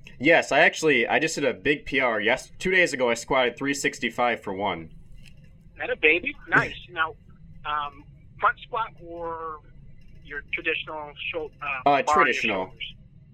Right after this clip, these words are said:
Speaker 1: My
Speaker 2: Okay,
Speaker 1: front squat
Speaker 2: so
Speaker 1: max is two seventy-five.
Speaker 2: Okay,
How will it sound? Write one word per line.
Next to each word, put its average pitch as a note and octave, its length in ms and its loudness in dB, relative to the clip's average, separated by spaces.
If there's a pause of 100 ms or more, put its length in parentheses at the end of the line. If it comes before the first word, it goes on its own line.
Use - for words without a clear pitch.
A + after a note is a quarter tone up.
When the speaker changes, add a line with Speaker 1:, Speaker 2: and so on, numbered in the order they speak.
(320)
Speaker 1:
My C#3+ 100 2
Speaker 2:
Okay, C#3+ 100 -2
Speaker 1:
front - 200 -2
squat E3+ 380 2
Speaker 2:
so G3+ 80 0
Speaker 1:
max C#3+ 280 2
is A#2+ 80 -8
two C3 160 -6
seventy-five. F#2 720 -4 (1400)
Speaker 2:
Okay, D3+ 320 -6